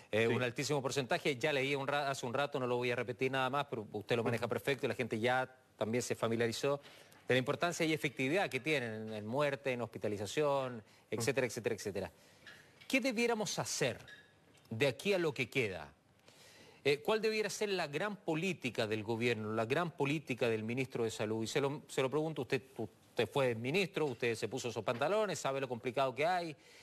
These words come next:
Speaker 1: que hay
Speaker 2: Ujú.
Speaker 1: distintas voces. Pero ¿qué debiéramos hacer s-,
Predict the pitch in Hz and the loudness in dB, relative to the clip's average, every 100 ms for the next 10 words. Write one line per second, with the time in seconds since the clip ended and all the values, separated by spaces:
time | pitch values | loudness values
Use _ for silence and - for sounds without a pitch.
0 | - - 123 123 147 123 127 170 196 - | -4 0 2 2 0 2 2 2 2 2
1 | 151 143 - - - - - _ - - | -2 -2 -6 -18 -20 -20 -20 _ -20 -20
2 | - - 180 196 247 254 240 240 214 175 | -18 -2 2 2 2 0 2 2 0 -4
3 | - 156 120 - - - | -2 -2 -2 -6 -10 -10